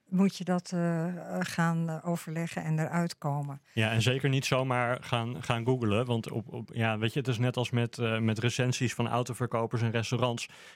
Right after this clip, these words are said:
Speaker 2: Mensen die niet lekker hebben gegeten of een slechte auto hebben gekocht, die kruipen meteen in de pen om een recensie, eh, op te schrijven. En mensen die lekker hebben gegeten en gewoon een goede auto voor weinig geld hebben gekocht, die, die schrijven daar niet zoveel over. En zo
Speaker 1: Nee.
Speaker 2: is het ook, en zeker met antidepressiva. Als je daar, als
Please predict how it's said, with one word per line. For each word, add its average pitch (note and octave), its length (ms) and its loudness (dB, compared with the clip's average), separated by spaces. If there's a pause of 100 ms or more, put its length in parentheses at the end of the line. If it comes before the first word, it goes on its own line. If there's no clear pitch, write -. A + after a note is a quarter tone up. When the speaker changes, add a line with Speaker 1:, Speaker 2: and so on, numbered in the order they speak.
Speaker 2:
Mensen A#2+ 380 0
die A#2+ 260 2
niet C3 160 4
lekker C3 220 2
hebben A#2+ 180 2
gegeten B2+ 420 0
of A#2+ 120 -2
een A#2 140 2
slechte B2+ 280 2
auto B2 220 2
hebben B2 180 0
gekocht, A#2 320 -2
die A#2 100 -2
kruipen B2+ 340 0
meteen B2+ 300 2
in A#2+ 80 4
de A#2 60 2
pen B2+ 260 2
om A#2+ 100 4
een A#2 60 2
recensie, B2+ 560 2
eh, A2 240 2
op A#2 140 -2
te A#2+ 80 -2
schrijven. G#2 480 0 (280)
En A2 140 0
mensen A2 240 0
die A2+ 100 2
lekker A#2+ 220 0
hebben A2 180 0
gegeten A#2 460 0
en A2 120 -2
gewoon A2 160 0
een A2 60 -2
goede A#2 220 2
auto A#2 340 2
voor A2+ 160 -2
weinig G#2+ 260 0
geld G#2 140 0
hebben G2+ 200 -8
gekocht, A2+ 220 -2
die, A#2 220 0
die A2+ 120 0
schrijven B2 320 0
daar A2 120 2
niet B2+ 140 0
zoveel G2 360 0
over. F#2+ 200 0
En A2 60 0
zo A#2+ 60 2
Speaker 1:
Nee. A2+ 80 8
Speaker 2:
is B2 60 6
het - 120 2
ook, C#3+ 240 0
en A#2 220 -2
zeker C3 360 0
met A#2+ 140 0
antidepressiva. G#2+ 840 -2
Als G2+ 140 -10
je G#2+ 60 -10
daar, G#2+ 120 0
als A2+ 100 -2